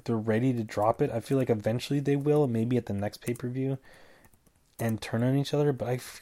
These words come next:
I kinda feel like that may not happen. At least not, not yet, anyways. Although it could be wrong. They could lose in the, this, get the rematch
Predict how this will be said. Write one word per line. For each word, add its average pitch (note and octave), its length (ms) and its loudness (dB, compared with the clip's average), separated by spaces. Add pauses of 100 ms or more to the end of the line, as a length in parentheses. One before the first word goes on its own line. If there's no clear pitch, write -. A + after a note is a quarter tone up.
I - 60 -20
kinda - 260 0
feel D#3+ 220 0
like A#2+ 260 -2
that A2+ 160 0
may A#2+ 460 2 (180)
not A2+ 160 0
happen. G#2 320 -4 (1400)
At A#2 80 0
least C3+ 200 2
not, A#2+ 180 0 (300)
not D#3+ 1080 2
yet, C3+ 240 8
anyways. F#2 580 -2 (920)
Although F#3 140 8
it G3+ 60 6
could A#3 120 6
be F#3 100 10
wrong. C3 220 8
They C3 80 2
could C3 260 -2
lose A#2+ 160 2
in A2+ 280 0
the, G#2+ 260 2 (140)
this, G#2+ 220 2
get - 180 0
the A2+ 80 2
rematch G#2+ 500 0